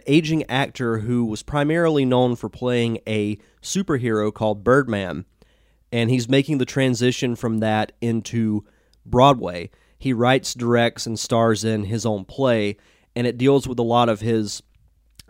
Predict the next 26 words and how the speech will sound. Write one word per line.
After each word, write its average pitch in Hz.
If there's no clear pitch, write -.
inner 147
struggles 131
where 123
he's 117
trying 123
to 117
mend 123
his 120
relationship 117
with 113
his 107
daughter 113
because 110
he 120
was 113
never 110
there 107
for 110
her 107
because 101
he 107
was 101
off 98
making 113
movies 117
and, 98